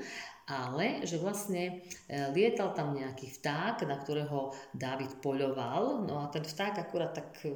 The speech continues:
netrafil Dávid raz a potom prelietal popred tú sklenenú tabuľu, kde sa Batšeba kúpala.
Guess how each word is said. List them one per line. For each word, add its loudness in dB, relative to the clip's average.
netrafil 0
Dávid 4
raz 2
a 2
potom -2
prelietal 2
popred 4
tú -6
sklenenú -2
tabuľu, 0
kde 0
sa -2
Batšeba -2
kúpala. 2